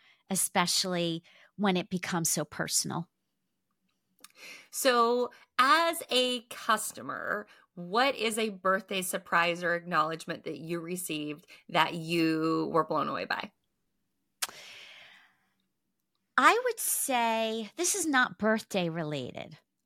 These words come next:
Speaker 2: Okay.
Speaker 1: Um, but it's something that's memorable. And I tell this a lot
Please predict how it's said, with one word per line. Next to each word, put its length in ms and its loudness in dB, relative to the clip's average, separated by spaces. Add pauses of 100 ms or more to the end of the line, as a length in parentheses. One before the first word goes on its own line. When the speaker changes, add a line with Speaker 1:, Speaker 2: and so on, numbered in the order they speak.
Speaker 2:
Okay. 260 -6 (280)
Speaker 1:
Um, 680 2 (360)
but 120 4
it's 160 0
something 320 2
that's 220 0
memorable. 680 0 (760)
And 160 -2
I 100 0
tell 280 0
this 300 0
a 40 0
lot 380 6